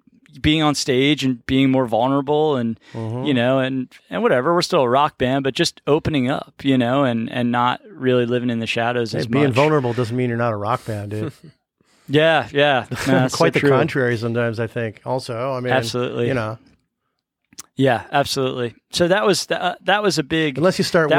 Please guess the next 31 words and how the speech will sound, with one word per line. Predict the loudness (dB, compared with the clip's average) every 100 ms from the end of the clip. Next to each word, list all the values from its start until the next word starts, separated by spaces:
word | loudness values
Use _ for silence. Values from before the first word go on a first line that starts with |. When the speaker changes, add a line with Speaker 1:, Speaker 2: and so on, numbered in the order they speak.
| 4
Speaker 1:
was | 4 2
Speaker 2:
wearing, | -2
like, | -2 -2
eyeliner | -2 -2 0 -2 -2 -4 -4
and | -4
eye, | -6 -8 -10
uh, | -10
you | -8
know, | -6 -6 -8
we'll, | -6 -6
we'll | -2
see. | -2 -2 -4 -8
Then | -6 -6 -4
you, | -2
then | -2 0
maybe | 0 0 2
it's | 2
Speaker 1:
<laughs> |
Well, |
Speaker 2:
emo, | 0 -2 -4 -2
Speaker 1:
give | -2
me | 0
Speaker 2:
a |
Speaker 1:
a | 0
Speaker 2:
little | 2
more |
Speaker 1:
call. | 2 2 0
Speaker 2:
emo, | -4 -8
I | -10
don't | -10
know. | -12